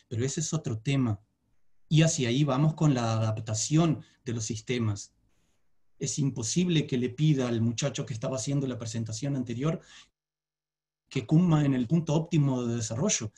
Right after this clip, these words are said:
Sí le puedo pedir que permita un descanso adecuado, y él lo decía. Nosotros hacemos un descanso adecuado.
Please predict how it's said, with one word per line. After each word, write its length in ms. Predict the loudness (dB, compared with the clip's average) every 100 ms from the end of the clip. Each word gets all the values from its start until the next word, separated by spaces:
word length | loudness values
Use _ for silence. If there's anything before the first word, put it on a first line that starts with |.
| _ -8
Sí 300 | -2 2 4
le 100 | 4
puedo 320 | 4 2 2
pedir 260 | 2 0
que 120 | 0 -4
permita 320 | -2 0 -2
un 40 |
descanso 300 | -4 -6 -6
adecuado, 500 | -6 0 0 0 -4 -8
y 160 | -4 -2
él 80 | 0
lo 100 | -2
decía. 520 | -2 0 0 -2 -8 _ _ _ _ _
Nosotros 400 | -6 -4 -4 -8
hacemos 400 | -6 -2 -2 -2
un 60 | -4
descanso 420 | -4 -2 -2 -2
adecuado. 560 | -8 -6 -6 -6 -8